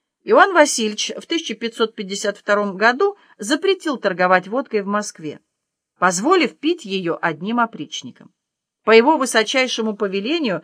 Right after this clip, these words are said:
на Балчуге был выстроен особый дом, названный на татарский манер кабаком. Большой Царев кабак стал местом увеселений великого князя и его приближенных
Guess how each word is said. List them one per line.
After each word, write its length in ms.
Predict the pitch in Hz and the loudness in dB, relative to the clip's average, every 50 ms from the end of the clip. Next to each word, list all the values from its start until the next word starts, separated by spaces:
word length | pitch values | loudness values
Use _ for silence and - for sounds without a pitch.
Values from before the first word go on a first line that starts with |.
| - - _ _ | -10 -20 _ _
на 180 | - 175 170 165 | -4 -2 -2 0
Балчуге 560 | 151 185 220 285 330 320 - 214 160 147 156 | 4 6 6 6 6 2 -2 -10 -6 -8 -6
был 200 | 151 208 269 269 | -2 -2 -4 -2
выстроен 460 | 214 233 240 - - 254 254 247 226 | -2 -6 -6 -6 -4 -4 -2 0 0
особый 440 | 196 185 - 233 233 220 240 262 254 | 0 -2 0 -4 -4 -4 -2 -6 -6
дом, 400 | 202 175 175 165 151 143 143 - _ _ _ _ _ _ _ | -4 -4 -4 -4 -4 -4 -8 -14 _ _ _ _ _ _ _
названный 680 | - 175 214 269 311 294 277 294 285 277 277 277 254 - - | -4 2 6 6 6 6 6 2 2 4 4 2 0 0 -2
на 160 | - 214 220 | -2 -4 -2
татарский 580 | 220 220 208 202 - 196 175 175 - - 180 165 | 2 2 2 4 4 2 2 2 -2 -6 -8 -6
манер 400 | 160 156 160 180 214 247 269 269 _ _ _ _ _ | -4 -4 -4 -2 -2 -4 -4 -4 _ _ _ _ _
кабаком. 680 | - - 190 180 196 196 196 - 233 214 175 143 - _ _ _ _ _ _ _ _ _ _ _ _ _ _ _ _ _ _ _ _ | -8 -8 2 4 4 4 4 0 0 0 0 -2 -4 _ _ _ _ _ _ _ _ _ _ _ _ _ _ _ _ _ _ _ _
Большой 800 | 156 165 202 214 208 - - - 262 247 220 185 160 151 - _ _ _ _ | 0 2 4 4 4 2 -2 -2 2 2 2 2 2 -2 -6 _ _ _ _
Царев 500 | - - 226 214 214 214 202 220 - - | -2 2 4 4 4 4 2 0 0 -4
кабак 560 | - 190 170 156 151 202 262 302 311 302 - _ _ _ _ _ _ | -2 -2 -2 0 4 6 6 6 6 4 -4 _ _ _ _ _ _
стал 300 | _ - - 240 220 226 214 | _ -6 2 4 6 6 6
местом 460 | 220 226 247 240 240 - 214 190 - | 4 2 2 2 2 0 -4 -6 -4
увеселений 640 | - 190 190 196 185 - 196 196 220 240 226 214 208 | -6 -6 -6 -6 -4 -4 -4 0 0 0 0 0 -2
великого 440 | 185 202 214 214 208 - 190 175 170 | -2 -2 -2 -2 -2 -2 -2 -2 -2
князя 400 | 165 - 220 247 285 294 285 262 | -2 -2 0 4 4 4 4 4
и 180 | 247 226 - 214 | 0 0 0 -2
его 220 | 214 214 214 220 | -2 2 2 0
приближенных 800 | 214 220 202 208 196 208 208 196 214 254 247 220 185 156 151 - | 0 0 -6 -6 -4 -4 -4 -2 0 0 0 0 -2 -4 -6 -10